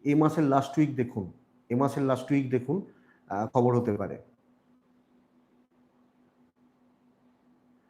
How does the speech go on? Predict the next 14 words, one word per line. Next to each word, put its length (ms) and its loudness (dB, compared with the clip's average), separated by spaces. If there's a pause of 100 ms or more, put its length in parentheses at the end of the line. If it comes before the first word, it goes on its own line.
(240)
মকর 440 4
লগ্ন, 420 2
লগ্ন 380 2
ধরে 200 0
বিচার 340 -2
হয় 140 -2
না, 120 -2
বিচার 540 -4
এই 240 -2
ভালো 220 0
সময়ের 560 -2
রাশি 260 0
ধরে 240 -2
হয়। 180 -10